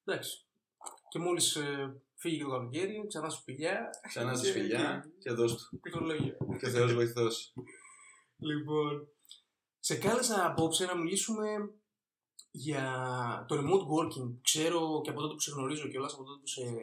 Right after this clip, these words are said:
Speaker 1: γνώρισα, ξέρω ότι δουλεύεις αποκλειστικά remote. Δουλεύεις
Speaker 2: Σωστά.
Speaker 1: αποκλειστικά από το σπίτι σου.
Speaker 2: Μμμ.
Speaker 1: Πρώτα απ' όλα, πες μου τι γίνεται με το remote, με το remote working, τι είναι και πώς κατέληξες σε αυτή τη, σε αυτή τη θέση.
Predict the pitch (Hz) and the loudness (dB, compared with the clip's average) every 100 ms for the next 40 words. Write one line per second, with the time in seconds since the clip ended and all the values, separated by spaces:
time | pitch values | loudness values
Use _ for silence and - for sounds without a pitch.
0 | 117 127 139 143 180 190 190 - 175 175 | -6 -4 -4 -2 -2 -4 -4 -2 0 0
1 | 165 160 156 151 143 165 165 143 135 123 | -2 -4 -4 -6 -4 -6 -6 -6 -6 -6
2 | - 165 170 165 151 143 151 123 123 _ | -4 -4 -4 -4 -4 -2 0 -2 -6 _
3 | 139 147 139 110 117 156 147 143 135 131 | -8 -4 -2 -2 -2 -6 -6 -6 -6 -8
4 | - 147 123 - _ - 110 135 147 202 | -8 -8 -8 -14 _ -10 -6 -4 4 4
5 | 208 190 220 226 190 - - _ - 180 | 6 4 4 4 4 0 -12 _ -8 -2
6 | 170 175 151 139 135 131 135 151 156 - | 4 4 2 0 0 0 0 -2 -4 -10
7 | _ _ 160 139 135 143 131 139 143 170 | _ _ -6 -4 -2 -2 -4 -4 -4 -6
8 | 170 - 190 170 170 180 165 - 196 185 | -8 -2 -2 0 0 -2 -4 -4 -4 -4
9 | 160 135 131 127 123 - _ _ - 139 | -4 -2 -6 -8 -10 -12 _ _ -12 -10
10 | 135 127 127 123 123 123 123 127 - - | -8 -6 -4 -4 -4 -6 -6 -8 -10 -14
11 | 131 120 123 123 - - | -10 -8 -6 -6 -10 -18